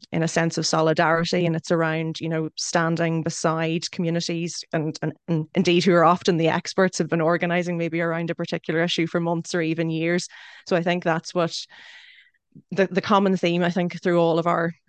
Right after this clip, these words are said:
our cases and all of our messaging is around ultimately the why, why are pills involved, and creating that, that sense of solidarity around an issue and knowing that people, people aren't on their own, that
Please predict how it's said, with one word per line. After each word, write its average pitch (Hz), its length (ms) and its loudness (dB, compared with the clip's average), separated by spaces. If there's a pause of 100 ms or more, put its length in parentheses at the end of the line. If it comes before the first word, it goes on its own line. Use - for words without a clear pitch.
our 170 120 -4
cases 170 440 -2
and 165 100 2
all 160 140 4
of 160 120 0
our 160 80 2
messaging 165 540 -2
is 160 120 -4
around 160 420 -2 (320)
ultimately 165 640 -2 (160)
the 165 140 0
why, 165 420 4 (200)
why 165 160 4
are 165 100 0
pills 160 340 -4
involved, 160 640 -2 (100)
and 165 420 -4
creating 160 440 0
that, 156 180 -4 (100)
that 170 200 -2
sense 160 240 -2
of 160 80 -2
solidarity 160 680 -2
around 156 300 -2
an 160 80 -2
issue 160 320 -2
and 156 140 -2
knowing 156 300 -4
that 185 120 -8
people, 170 460 0
people 175 260 2
aren't 170 240 2
on 180 100 2
their 180 140 4
own, 185 300 2
that 165 100 -2